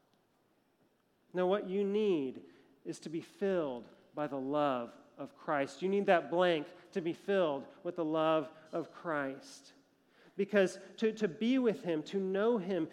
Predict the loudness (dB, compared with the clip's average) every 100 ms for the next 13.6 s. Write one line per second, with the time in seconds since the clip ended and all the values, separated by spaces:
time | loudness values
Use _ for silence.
0 | -8 -6 -2 0 2 2 2 0 -2 -2
1 | 2 2 0 2 2 2 -2 -4 -6 -4
2 | -2 0 -2 -2 -2 0 -2 -4 -6 -8
3 | -8 -2 0 2 0 -4 -12 -2 0 0
4 | -2 -2 -2 -2 -4 -2 -2 0 2 2
5 | 2 0 0 -2 -4 -6 -2 0 0 -2
6 | -2 -2 0 2 2 0 -12 -20 -12 -4
7 | -4 -4 -2 -2 -2 -6 -12 -14 -14 -20
8 | _ _ _ _ _ _ _ _ _ _
9 | _ _ _ _ _ _ _ _ _ _
10 | _ _ _ _ _ _ _ -10 -4 -4
11 | -4 -4 0 0 0 -2 -2 -2 -6 -6
12 | -8 -6 -6 -8 -16 -20 -12 -10 -2 0
13 | 0 0 -6 -8 -14